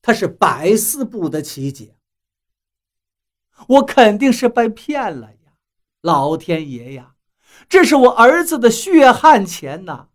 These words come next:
我活不了了。”老太太在派出所里是哭闹不止。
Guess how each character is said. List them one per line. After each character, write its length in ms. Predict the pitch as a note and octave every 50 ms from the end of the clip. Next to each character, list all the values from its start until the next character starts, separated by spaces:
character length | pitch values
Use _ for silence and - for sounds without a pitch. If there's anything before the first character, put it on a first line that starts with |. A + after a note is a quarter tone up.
| _ _ _
我 180 | - C#4+ B3+ -
活 480 | - - B3+ A#3+ B3 C#4 D#4+ F4+ F#4+
不 160 | F#4 E4 C4
了 320 | G#3+ F3+ D#3+ - - - -
了。” 160 | A#2 _ _ _ _ _ _ _ _ _ _ _ _ _ _ _ _ _ _ _ _ _ _
老 320 | - G3 G3+ G3 F#3+ G#3 A3
太 180 | - - A3+
太 120 | G#3+ A3 G#3+
在 140 | F3+ G#3 F#3+
派 300 | G3 - A3+ G3 F3 E3+
出 160 | C#3+ F3+ F3
所 260 | E3+ - C#3 D3 F3
里 140 | F#3 E3 C3+
是 160 | - - B2+
哭 460 | _ _ _ E4 E4+ D#4+ D#4+ D4 C#4+
闹 240 | A#3+ A3 F#3 D#3 D3
不 200 | D3 D#3+ C#3 B2
止。 300 | A#2+ - A2 _ _ _